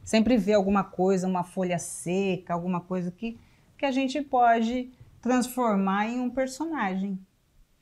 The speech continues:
Então é isso. É, esse é um pouquinho do processo desses anos todos de experimentação com os objetos, com associação de objetos.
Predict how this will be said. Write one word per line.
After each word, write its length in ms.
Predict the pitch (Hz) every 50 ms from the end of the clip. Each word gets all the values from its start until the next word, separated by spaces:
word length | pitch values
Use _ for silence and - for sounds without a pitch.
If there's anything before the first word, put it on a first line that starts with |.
| _ _ _ _ _ _ _ _ - -
Então 400 | 330 311 320 - 302 294 302 320
é 120 | 339 359
isso. 500 | 294 233 226 214 208 - - 233 220 208 - -
É, 760 | 190 196 190 190 185 180 180 175 175 170 170 170 170 170 165 -
esse 220 | 226 233 - 330
é 40 | 320
um 80 | 302
pouquinho 560 | 285 285 269 262 269 - - 330 370 381 349 302
do 120 | 320 254
processo 1000 | 254 226 226 214 214 - - 202 208 214 233 240 226 226 - - - 165 156 147 - _ _ _ _ _ _ -
desses 420 | 175 202 220 220 220 254 233 202
anos 320 | 233 240 240 233 226 233 -
todos 500 | - 214 208 208 214 208 233 233 208 196
de 160 | 185 196 214
experimentação 1040 | 233 254 269 277 269 - - 262 254 240 233 226 220 - 202 196 - - 254 269 269
com 180 | 269 294 294
os 120 | 294 269 254
objetos, 840 | 277 262 240 262 240 185 160 135 127 131 - - - - - - -
com 180 | - 185 185 185
associação 840 | 175 - - 214 208 208 - 196 185 - - - 220 247 269 285
de 80 | 254 247
objetos. 680 | 247 202 214 185 156 151 - - - _ - - -